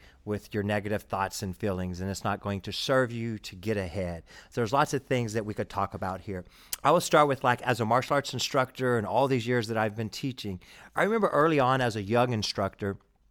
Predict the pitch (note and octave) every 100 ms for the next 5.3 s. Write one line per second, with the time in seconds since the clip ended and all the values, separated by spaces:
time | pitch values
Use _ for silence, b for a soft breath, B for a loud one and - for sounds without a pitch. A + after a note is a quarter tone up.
0 | _ _ - - B2+ C#3+ C#3 A2+ C3 A#2+
1 | F#2+ - A#2 A2+ G#2 G#2 G2+ G#2 G#2 G2+
2 | G#2+ - - G#2+ G#2 - G2+ - B2 A2+
3 | A#2+ C3+ - B B B B B - G#2
4 | A2 B2 B2 C3+ B2 C3 - C3+ C3 B2
5 | A#2 - G2